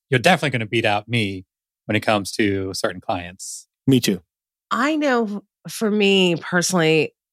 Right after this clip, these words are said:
Speaker 3: when I decided to stop offering all the extras and just focus on the editing,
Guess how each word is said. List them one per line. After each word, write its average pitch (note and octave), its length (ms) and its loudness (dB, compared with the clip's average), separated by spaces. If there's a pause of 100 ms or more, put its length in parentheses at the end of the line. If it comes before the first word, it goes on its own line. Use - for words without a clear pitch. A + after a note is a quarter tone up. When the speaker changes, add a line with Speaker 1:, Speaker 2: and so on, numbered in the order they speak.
Speaker 3:
when F3+ 240 2
I F#3 160 4
decided F#3+ 460 -4
to E3 60 -10
stop D3+ 420 -2 (100)
offering C#3+ 760 -6
all D3+ 200 -4
the D3 140 -8
extras F#3 840 -6 (420)
and E3+ 240 -4
just D3 600 -6
focus C3+ 340 -8
on C#3+ 100 -4
the C#3 140 -6
editing, F3 560 -2